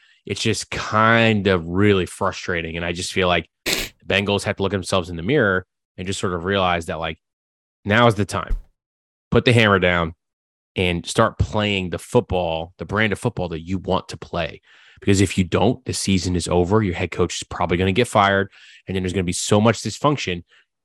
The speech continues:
I E so much more for your young quarterback to shoulder the load on. And then you start talking about, "Oh, maybe we don't need Joe Burrow. Maybe we should trade Ja'Marr Chase and get some draft picks. Maybe we should reload for next year."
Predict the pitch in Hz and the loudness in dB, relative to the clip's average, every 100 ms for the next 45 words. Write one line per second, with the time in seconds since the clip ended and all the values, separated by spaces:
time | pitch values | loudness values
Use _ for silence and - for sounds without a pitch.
0 | - 95 98 95 95 - - 101 98 - | -2 0 2 0 -2 0 0 2 0 0
1 | 98 92 - 95 87 90 92 92 98 85 | -2 -2 -2 -4 -2 0 -2 -2 -4 -2
2 | 92 85 - 82 - - 107 104 98 90 | -2 -4 -8 -10 -6 0 2 2 0 -2
3 | 85 120 175 113 87 82 80 _ _ _ | -2 2 4 4 0 -4 -8 _ _ _
4 | - 101 117 123 110 113 104 107 90 95 | -10 -2 0 2 0 0 0 -2 -2 -4
5 | 90 87 85 _ _ _ _ _ _ _ | 0 0 -2 _ _ _ _ _ _ _
6 | _ _ _ _ - - - - 101 98 | _ _ _ _ -14 -14 -14 -12 -10 -8
7 | 87 101 107 90 92 85 80 - - - | -8 -8 -6 -6 -10 -10 -12 -12 -16 -20
8 | - - - - 95 98 98 - - 101 | -20 -20 -18 -2 2 4 4 2 0 -2
9 | - 92 85 104 95 92 - 85 101 104 | 2 0 2 2 2 -2 -4 -4 -2 -2
10 | - 90 - 104 110 - 98 104 107 - | -4 -10 -2 2 2 2 2 4 2 0
11 | 98 - - 90 | -2 -2 -4 -10